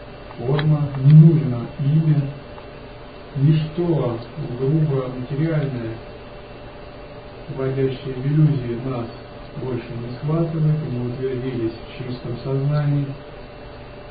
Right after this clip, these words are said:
Потом мы, наоборот, должны сказать и то, и то. И снова научиться объединяться с обстоятельствами,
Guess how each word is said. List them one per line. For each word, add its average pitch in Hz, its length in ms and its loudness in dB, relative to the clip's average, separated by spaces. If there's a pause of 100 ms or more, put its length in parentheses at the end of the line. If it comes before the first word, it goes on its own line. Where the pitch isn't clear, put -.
(100)
Потом 190 360 2
мы, 185 160 8
наоборот, 185 560 6
должны 135 320 2
сказать 127 520 -2 (120)
и 170 100 0 (120)
то, 139 380 2
и 151 80 0 (120)
то. 113 200 -2 (1400)
И 135 200 -4
снова 160 540 2 (1160)
научиться 139 640 -4
объединяться 143 680 4
с 113 180 -6
обстоятельствами, 110 1120 -6